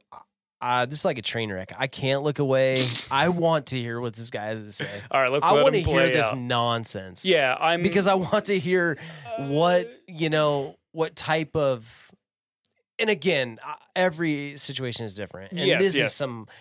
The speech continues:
Speaker 1: impossible hypotheticals that we're spitting out here today, but, but it is interesting to think through that. And I feel like it, it seems reasonable to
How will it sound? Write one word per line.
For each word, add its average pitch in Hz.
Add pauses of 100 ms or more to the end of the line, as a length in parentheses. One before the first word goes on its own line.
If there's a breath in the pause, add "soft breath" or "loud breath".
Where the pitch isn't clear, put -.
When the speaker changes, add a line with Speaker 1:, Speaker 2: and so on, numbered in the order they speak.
(220 loud breath)
Speaker 1:
impossible 131
hypotheticals 110
that 110
we're 98
spitting 113
out 104
here 104
today, 101
but, 95 (880 loud breath)
but 135
it 135
is 170
interesting 120
to 113
think 135
through 190
that. 101
And 233 (160)
I 170
feel 277
like 147 (120)
it, 131
it 131
seems 156
reasonable 127
to 123